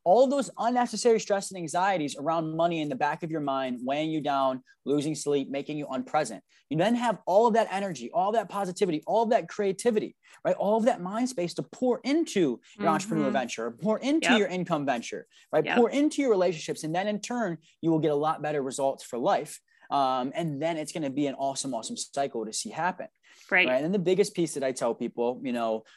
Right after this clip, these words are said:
Speaker 1: I'm, I'm, I'm a strong believer. I'll, I don't, I don't mind if people aren't, I'm gonna welcome you with open arms and help you
Speaker 2: Right.
Speaker 1: and love you and get you best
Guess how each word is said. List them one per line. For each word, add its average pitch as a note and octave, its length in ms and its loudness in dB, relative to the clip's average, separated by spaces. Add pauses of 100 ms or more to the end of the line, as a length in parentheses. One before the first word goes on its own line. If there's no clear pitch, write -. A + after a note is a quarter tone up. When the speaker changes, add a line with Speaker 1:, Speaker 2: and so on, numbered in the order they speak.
(140)
Speaker 1:
I'm, D#3+ 140 2
I'm, F3 340 0
I'm E3+ 160 -2
a F3+ 80 -2
strong D#3 380 0
believer. B2+ 340 -2
I'll, C3 220 4
I C#3+ 120 2
don't, D3 240 0
I C#3+ 120 -2
don't C#3 160 0
mind E3 260 2
if E3 80 -4
people C#3+ 220 -2
aren't, E3 100 2
I'm D3 60 0
gonna C3 100 0
welcome C#3 240 2
you C3+ 60 -2
with B2 120 -6
open B2+ 180 -4
arms E3 360 0 (260)
and C3 140 -4
help E3 140 2
you F#3 60 8
Speaker 2:
Right. G3 100 4
Speaker 1:
and C3+ 80 0
love D3+ 160 2
you D#3 100 0
and C3+ 80 -2
get C#3 160 -2
you C3+ 60 -4
best C#3 180 0